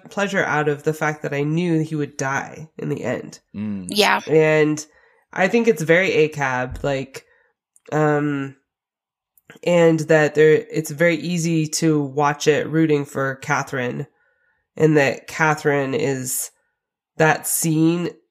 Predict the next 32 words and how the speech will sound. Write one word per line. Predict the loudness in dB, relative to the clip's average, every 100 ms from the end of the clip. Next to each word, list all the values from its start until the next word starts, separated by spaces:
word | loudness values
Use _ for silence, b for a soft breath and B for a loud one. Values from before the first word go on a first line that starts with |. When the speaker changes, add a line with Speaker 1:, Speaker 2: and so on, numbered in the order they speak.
| _
Speaker 1:
Okay, | -2 0 2 2 0
now | -2 0 2
I | 2
do | 0 0
wanna | 2 2 0
talk | -2 -2 0
about | 0 2
that | 2 2
scene | 2 -2
because | -2 -4 -2
it's | -2 -4 -4
so | -6 -2 2 2
Speaker 3:
<laughs> |
It's, | 2 0 -2 -2
Speaker 1:
A | -2
cab. | -4 -2 0
Speaker 3:
yeah, | 0 -2
it's | -6 -6 -8
really | -6 -2
Speaker 1:
It | 0
Speaker 3:
good. | 2
Speaker 1:
is, | 0 0
like, | 0 -2 -2
she's | -4 -2 -2 -4 -4 -4
like, | 0 0 -2 -8 -6
"I | 0
don't | 2 2
need | 0
my | 0 -4
fucking | -6 -10 -8 -8
lawyer | -6 -6 -6 -6
here." | -2 -2 -4